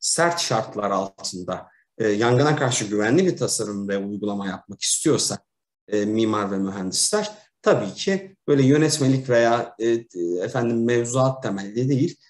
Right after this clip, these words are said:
e, direkt olarak eldeki, e, tasarıma yönelik yangın güvenlik çözümleri oluşturmak gerekir. Yani terzi işi, e, preskriptif, e, ta-, e,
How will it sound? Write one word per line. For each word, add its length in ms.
e, 160
direkt 300
olarak 340
eldeki, 440
e, 1080
tasarıma 480
yönelik 400
yangın 340
güvenlik 340
çözümleri 440
oluşturmak 640
gerekir. 400
Yani 280
terzi 480
işi, 380
e, 80
preskriptif, 840
e, 380
ta-, 140
e, 320